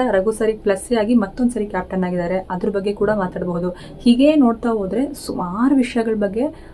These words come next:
ಮಾತಾಡಬಹುದು. ಯಾಕಂದ್ರೆ ಒಂದು ವೀಕಲ್ಲಿ ಅಷ್ಟೊಂದು ಕಾಂಟೆಂಟ್ ಇದೆ, ಪ್ರತಿಯೊಬ್ರ ಬಗ್ಗೆನೂ ಮಾತಾಡ್ಬೇಕಾಗತ್ತೆ. ಇವಾಗ ಪ್ರತಿಯೊಬ್ರ ಬಗ್ಗೆನೂ ಆ ಥರ ಮಾತಾಡೋಕೆ ಹೋದ್ರೆ ಮಿನಿಮಮ್ ಒನ್ ಅವರ್ ಬೇಕಾಗುತ್ತೆ.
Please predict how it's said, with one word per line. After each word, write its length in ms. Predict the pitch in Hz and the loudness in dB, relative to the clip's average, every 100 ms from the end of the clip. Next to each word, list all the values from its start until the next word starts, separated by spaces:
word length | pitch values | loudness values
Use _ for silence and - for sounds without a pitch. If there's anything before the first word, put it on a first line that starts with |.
| - | 0
ಮಾತಾಡಬಹುದು. 520 | 208 208 202 175 175 | 0 4 2 0 -4
ಯಾಕಂದ್ರೆ 320 | 185 220 226 | -4 -2 0
ಒಂದು 400 | 262 185 196 247 | 2 4 6 6
ವೀಕಲ್ಲಿ 520 | 226 214 240 208 175 494 | 4 0 -2 -2 -2 -4
ಅಷ್ಟೊಂದು 640 | - - - 240 269 294 | -6 -8 -4 0 0 0
ಕಾಂಟೆಂಟ್ 480 | 233 214 214 196 180 | -2 -4 -2 -2 -2
ಇದೆ, 100 | 170 - | -6 -6
ಪ್ರತಿಯೊಬ್ರ 560 | - 185 - 247 196 277 | -6 -4 4 6 6 6
ಬಗ್ಗೆನೂ 340 | 247 240 240 | 6 6 4
ಮಾತಾಡ್ಬೇಕಾಗತ್ತೆ. 760 | 220 190 190 185 185 170 165 185 - - - - | 2 0 -2 -2 -4 -4 -6 -8 -12 -20 -12 -6
ಇವಾಗ 140 | 175 | -6
ಪ್ರತಿಯೊಬ್ರ 460 | 180 175 - 247 269 | -4 -6 4 4 6
ಬಗ್ಗೆನೂ 300 | 254 247 254 | 6 6 4
ಆ 40 | 240 | 2
ಥರ 140 | 214 | -2
ಮಾತಾಡೋಕೆ 360 | 190 190 208 208 | -4 -4 -4 -2
ಹೋದ್ರೆ 280 | 185 185 | 2 4
ಮಿನಿಮಮ್ 460 | 247 220 247 294 294 | 6 8 8 10 8
ಒನ್ 120 | 247 | 6
ಅವರ್ 180 | 214 226 | 6 4
ಬೇಕಾಗುತ್ತೆ. 520 | 208 196 180 170 - | 2 0 -2 -2 -6